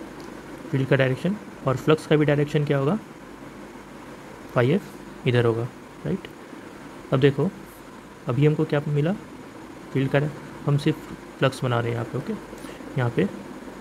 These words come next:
फील्ड का भी direction इधर है और flux का भी direction इधर है। ओके, इस axis पे। Now,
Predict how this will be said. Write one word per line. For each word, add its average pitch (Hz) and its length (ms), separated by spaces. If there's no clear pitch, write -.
फील्ड 127 180
का 143 100
भी 143 80
direction 139 400
इधर 135 180
है 214 100
और 151 180
flux 127 200
का 143 100
भी 135 80
direction 135 380
इधर 127 200
है। 143 100
ओके, 208 160
इस 127 140
axis 127 300
पे। 139 140
Now, 147 240